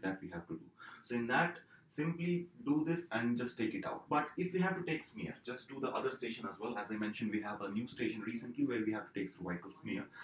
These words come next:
So we have this brush. So what we have to do in the smear, you have to insert this brush inside and you have to rotate it five times three sixty degree. You have to rotate it nicely, like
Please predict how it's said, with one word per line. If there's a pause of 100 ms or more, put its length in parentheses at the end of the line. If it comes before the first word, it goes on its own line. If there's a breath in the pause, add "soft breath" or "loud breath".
(160 loud breath)
So (160)
we
have
this
brush. (480 loud breath)
So
what
we
have
to
do
in
the
smear, (260 loud breath)
you
have
to
insert
this
brush
inside (380 loud breath)
and
you
have
to
rotate
it (520 soft breath)
five
times
three
sixty
degree.
You
have
to
rotate
it
nicely,
like